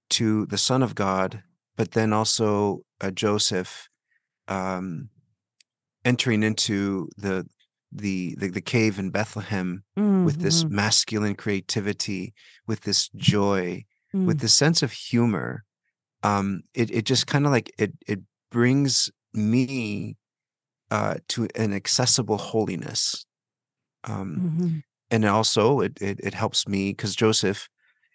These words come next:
Speaker 1: uh, probably died with, with Jesus and Mary right there, right? And that's why he's the patron of a good death, of a happy death.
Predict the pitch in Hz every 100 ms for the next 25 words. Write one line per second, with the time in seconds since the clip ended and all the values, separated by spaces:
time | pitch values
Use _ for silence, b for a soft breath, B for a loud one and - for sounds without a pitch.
0 | _ - 101 90 131 - 131 123 120 110
1 | 101 104 107 104 104 - 107 98 101 110
2 | 98 117 - 98 101 101 98 101 - 95
3 | - 98 101 98 98 117 - _ _ 104
4 | 101 104 101 101 - 98 - 104 95 87
5 | 101 95 98 104 92 98 107 95 95 95
6 | 110